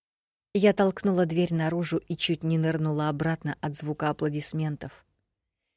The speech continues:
Сейчас эти дурацкие почести меня раздражали.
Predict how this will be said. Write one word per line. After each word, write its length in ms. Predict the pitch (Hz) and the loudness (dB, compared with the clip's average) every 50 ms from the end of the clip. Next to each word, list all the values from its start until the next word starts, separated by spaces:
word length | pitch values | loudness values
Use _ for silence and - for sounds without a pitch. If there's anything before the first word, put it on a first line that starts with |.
| _ _ | _ _
Сейчас 420 | - - 220 202 - 226 214 196 - | -2 0 0 2 4 4 4 4 4
эти 160 | 185 - 185 | 2 2 2
дурацкие 580 | 175 175 180 180 185 180 - - - 185 180 | 4 4 4 4 4 2 0 0 2 2 2
почести 580 | 160 - - 185 180 - - 160 - - - 151 | 2 4 2 2 2 2 0 -4 -4 -4 -2 -2
меня 300 | 147 156 156 156 156 156 | 0 0 0 0 0 -2
раздражали. 760 | 156 156 147 147 156 156 160 151 151 147 147 143 135 139 160 | -2 -2 -4 -4 -2 -2 -2 -2 -2 -4 -4 -4 -6 -10 -12